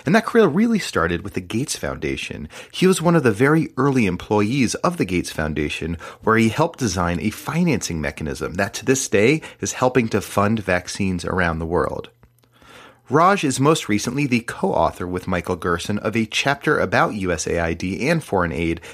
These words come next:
in the new book Moneyball for Government, which was published by Results for America, and we kick off discussing his contribution to that new chapter. Just a quick note before we begin, the audio quality of this interview is not of the caliber that you would typically get with this podcast,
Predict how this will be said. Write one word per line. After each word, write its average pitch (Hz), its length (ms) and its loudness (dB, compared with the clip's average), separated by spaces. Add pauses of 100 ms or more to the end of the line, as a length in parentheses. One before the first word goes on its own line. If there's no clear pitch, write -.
in 104 100 0
the 101 80 4
new 135 160 4
book 113 240 0
Moneyball 101 580 2
for 90 160 -8
Government, 98 500 -2
which - 180 -12
was 87 100 -10
published - 420 -4
by 90 100 0
Results 85 420 0
for - 160 -2
America, 82 560 -2 (260)
and 123 140 2
we 135 80 4
kick - 260 -2
off 196 260 2
discussing - 540 -2
his 85 160 -6
contribution 98 680 -4
to - 220 -4
that 78 180 -2
new 87 160 -6
chapter. - 560 -6 (460)
Just - 180 -2
a 233 40 2
quick 240 240 -2
note 180 220 2
before 131 340 4
we 117 140 4
begin, 98 420 0 (200)
the 170 200 0
audio 226 320 4
quality 101 520 0
of 120 140 2
this 107 160 0
interview 85 460 -6
is 92 260 -6
not 135 480 0
of 98 120 -8
the 98 80 -6
caliber - 540 -2
that 87 100 -4
you 110 100 0
would 104 140 0
typically - 400 -2
get - 280 -2
with 95 220 -6
this 87 180 -6
podcast, - 680 -6